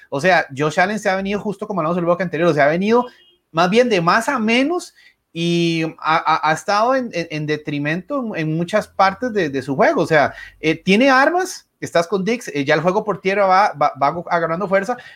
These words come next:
pero la defensa, de, por ejemplo, de Seattle contra San Francisco paró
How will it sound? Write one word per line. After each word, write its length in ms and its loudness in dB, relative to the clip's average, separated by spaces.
pero 220 4
la 140 6
defensa, 520 0
de, 120 -2
por 120 2
ejemplo, 300 0
de 80 -4
Seattle 480 0
contra 280 -4
San 200 -4
Francisco 600 -4
paró 680 4